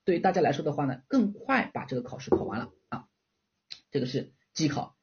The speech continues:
而且为什么机考跟纸质考试时间会缩短呢？休息时间，因为之前纸质考试，监考官要把所有的试卷收上来，点完无误了，然后你可以出去。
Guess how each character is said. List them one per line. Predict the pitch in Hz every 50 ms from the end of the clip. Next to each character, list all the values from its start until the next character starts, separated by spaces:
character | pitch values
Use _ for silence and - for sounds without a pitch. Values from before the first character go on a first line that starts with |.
| _ _ _ _ _ -
而 | - 233
且 | 247 233 - - - - -
为 | 311 339
什 | 294 262
么 | 226 220
机 | 214 - 285
考 | - 220 147
跟 | 143 185 214 208
纸 | 190 135
质 | 156 220
考 | 220 180 139 127
试 | 127 139
时 | 131 - 147
间 | 202 208 202
会 | 208 214
缩 | 208 - 262 277
短 | 277 - 110 101
呢？ | 113
休 | - - 139
息 | 143 143
时 | 135 - -
间， | - - - - - _ _ _ _ _ _ _ -
因 | 208 226
为 | 240 240
之 | - 302
前 | 269 - 247 247
纸 | 240 180
质 | - - 202
考 | 208 - - - -
试， | - - 131 107 - -
监 | - 214 214
考 | 180 131
官 | 127 165 175 180
要 | 170
把 | 139 113 98 113
所 | - - 170
有 | 165
的 | 160
试 | 151 - 160
卷 | 147 156 139 139
收 | - - - 220 226 240 247
上 | 240 - 220 175 135
来， | 113 98 78 110 110 104 - - _ _ _ _ _ _
点 | - 170 147 135 127 123
完 | 123 123 143 185 196
无 | 160 143 170 220 254
误 | 254 247
了， | 190 143 101 69 - - _ _ _ _ _ -
然 | - 143
后 | 180 160
你 | -
可 | - -
以 | 113
出 | - - 120 113
去。 | - - - -